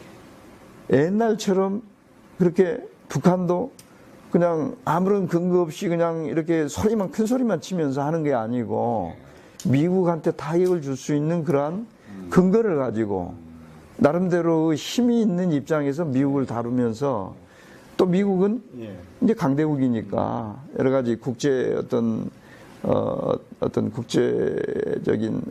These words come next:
Speaker 1: 어떤 그 유엔 안보리 어떤 대북 제재 이런 것도 얼마나 강력한
Speaker 2: 예.
Speaker 1: 그런 힘이잖아요. 등등 군사력 이런 것들을 가지고 이제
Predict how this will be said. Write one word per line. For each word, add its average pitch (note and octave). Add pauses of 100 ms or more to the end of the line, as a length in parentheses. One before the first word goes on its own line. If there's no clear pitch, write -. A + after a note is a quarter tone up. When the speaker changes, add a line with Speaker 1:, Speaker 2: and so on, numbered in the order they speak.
Speaker 1:
어떤 A2+ (840)
그 G2+
유엔 C3
안보리 B2
어떤 G#2+
대북 A#2+
제재 G#2+
이런 B2
것도 -
얼마나 B2
강력한 B2
Speaker 2:
예. A2+
Speaker 1:
그런 A2+ (140)
힘이잖아요. D#3 (480)
등등 A2+
군사력 A#2
이런 C3
것들을 C#3
가지고 A#2
이제 B2